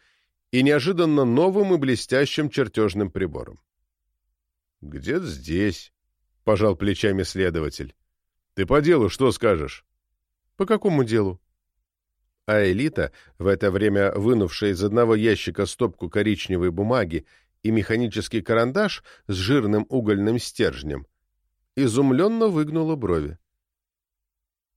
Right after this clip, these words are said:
«Вов, не так спрашиваешь. Когда ты уже научишься? Третий год пошёл». Чуть поморщился Машков. Голос у вещевика был тихим, но твёрдым.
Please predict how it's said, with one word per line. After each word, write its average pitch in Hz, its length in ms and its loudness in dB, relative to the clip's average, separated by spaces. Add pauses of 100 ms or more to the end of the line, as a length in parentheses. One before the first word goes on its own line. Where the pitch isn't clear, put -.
(560)
«Вов, 123 500 0
не 165 140 -2
так 196 220 -2
спрашиваешь. 82 960 -8 (680)
Когда 190 280 -4
ты 226 120 -4
уже 208 180 0
научишься? 131 640 2
Третий 185 360 -4
год 131 360 0
пошёл». 80 580 -6 (960)
Чуть 104 200 -4
поморщился 98 640 0
Машков. 87 560 -4 (640)
Голос 180 440 2
у 160 60 4
вещевика 156 580 2
был 147 200 0
тихим, 170 440 -4
но 151 120 0
твёрдым. 80 580 -6